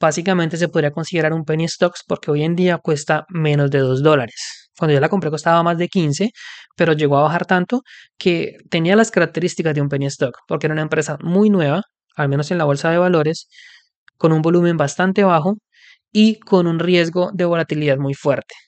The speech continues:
No se han quebrado, pero evidentemente su acción ha venido retrocediendo demasiado.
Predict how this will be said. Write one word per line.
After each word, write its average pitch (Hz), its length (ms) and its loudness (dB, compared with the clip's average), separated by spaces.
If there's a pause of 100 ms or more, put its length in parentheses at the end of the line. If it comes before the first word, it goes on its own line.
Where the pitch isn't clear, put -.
No 160 220 -2
se 196 100 -2
han 202 140 2
quebrado, 208 520 4
pero 156 320 2
evidentemente 151 800 -2 (300)
su 190 260 2
acción 165 400 0
ha 160 140 0
venido 156 260 0
retrocediendo 147 520 -4
demasiado. 131 500 -2